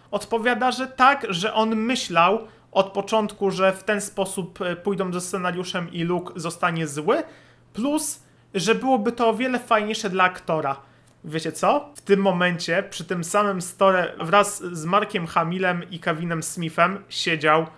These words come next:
obecny reżyser Przebudzenia Mocy, czyli J J Abrams. Skąd wiecie, że nie podchwycił tego pomysłu Hamilla i być może Luke okaże się rzeczywiście być Kylo Renem? Ten materiał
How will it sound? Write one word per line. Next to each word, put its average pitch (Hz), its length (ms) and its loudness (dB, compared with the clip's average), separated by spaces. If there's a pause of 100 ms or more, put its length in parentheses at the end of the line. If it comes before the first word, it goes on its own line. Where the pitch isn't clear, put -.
(220)
obecny 190 580 0
reżyser 180 580 0
Przebudzenia 165 560 -4
Mocy, 175 380 -2
czyli 156 220 -6
J 160 380 -2
J 156 180 0
Abrams. 147 560 -2 (280)
Skąd 320 380 -4
wiecie, 240 360 -4
że 208 120 -6
nie 220 80 -4
podchwycił 226 500 -8
tego 202 180 -2
pomysłu 196 400 -4
Hamilla 156 580 -2 (160)
i 202 160 -8
być 185 280 -4
może 208 520 2
Luke 202 380 -4
okaże 185 360 0
się 185 120 -8
rzeczywiście 175 600 -6
być 165 520 -4 (120)
Kylo 175 320 2
Renem? 156 360 2 (280)
Ten 180 140 0
materiał 190 680 2